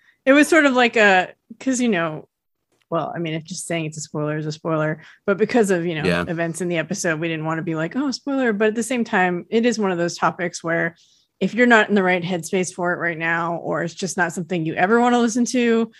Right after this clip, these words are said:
Speaker 1: just we want you to know that so you can go in and be warned. So if it's not your thing, or if you just can't do it right now and you want to come back to it, or if you just want to skip this episode entirely, just be aware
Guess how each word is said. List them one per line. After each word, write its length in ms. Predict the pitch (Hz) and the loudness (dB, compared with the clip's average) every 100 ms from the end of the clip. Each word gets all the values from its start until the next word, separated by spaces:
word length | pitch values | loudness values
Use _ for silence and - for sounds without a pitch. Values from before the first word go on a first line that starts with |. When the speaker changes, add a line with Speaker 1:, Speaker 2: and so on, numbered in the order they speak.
| - - _ _ - | -20 -20 _ _ 2
Speaker 1:
just 200 | 208 214 | 2 4
we 80 | |
want 280 | 196 185 - | 2 2 0
you 60 | 180 | 0
to 100 | 175 | 0
know 280 | 175 170 170 | 2 2 2
that 260 | 170 170 | 2 0
so 100 | - | -4
you 120 | 156 156 | -6 -6
can 120 | 160 | -6
go 220 | 160 160 | -4 -4
in 100 | 156 | -4
and 100 | 156 | -6
be 140 | 156 165 | -4 -2
warned. 480 | 190 285 330 330 - _ | 2 4 4 2 -2 _
So 260 | - 196 170 | -8 -4 -2
if 160 | 170 | -2
it's 220 | 185 - 208 | -4 -4 0
not 260 | 208 262 | 2 0
your 140 | 262 262 | 0 -2
thing, 400 | 269 262 262 254 | 0 0 0 0
or 260 | 185 175 170 | 0 0 -2
if 180 | - | -4
you 100 | 196 | -4
just 240 | 190 196 - | -2 -4 -4
can't 220 | 202 151 | -6 -4
do 140 | 175 | -2
it 200 | 165 156 _ _ _ | -2 -4 _ _ _
right 320 | 175 175 175 165 | -4 0 0 0
now 380 | 185 214 269 | 2 4 4
and 80 | 247 | 2
you 80 | 175 | -2
want 120 | 165 | -4
to 60 | 160 | -6
come 220 | - 185 | -6 0
back 240 | 208 247 | 0 0
to 200 | - 269 | -4 -2
it, 220 | 254 254 160 | 0 0 -2
or 120 | 175 | -4
if 80 | 247 | -4
you 60 | |
just 140 | 254 330 | -6 0
want 120 | 349 | 0
to 40 | |
skip 220 | 330 392 381 | 0 -2 -2
this 160 | 320 | -2
episode 380 | 330 311 330 330 | -2 -2 -2 0
entirely, 500 | 311 330 302 220 175 | 0 2 2 2 0
just 240 | 208 - | -6 -8
be 80 | 277 | -4
aware 480 | 269 226 226 233 | 0 2 4 2